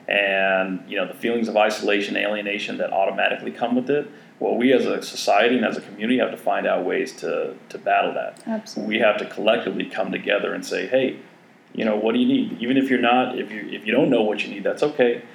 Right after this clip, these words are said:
Speaker 1: Sometimes it's just the ask. Sometimes it's just checking in on someone. And as Robbie noted, hey, when it comes to the resources to, to put these things together, that's, that's our day-to-day of trying to figure out, hey,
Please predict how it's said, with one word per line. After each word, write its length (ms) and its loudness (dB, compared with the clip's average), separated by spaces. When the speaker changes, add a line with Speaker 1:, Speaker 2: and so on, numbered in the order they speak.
Speaker 1:
Sometimes 480 2
it's 100 -6
just 220 -4
the 140 0
ask. 280 2
Sometimes 380 -2
it's 120 -10
just 220 -6
checking 320 -2
in 100 -2
on 140 0
someone. 380 -8
And 180 -10
as 240 -2
Robbie 400 2
noted, 360 2
hey, 200 0
when 160 -2
it 60 -12
comes 160 0
to 40 -2
the 120 -4
resources 720 -2
to, 300 0
to 180 -18
put 160 -2
these 180 0
things 200 -2
together, 520 -2
that's, 400 0
that's 240 2
our 160 8
day-to-day 380 2
of 100 -2
trying 160 0
to 120 -4
figure 300 0
out, 200 2
hey, 260 0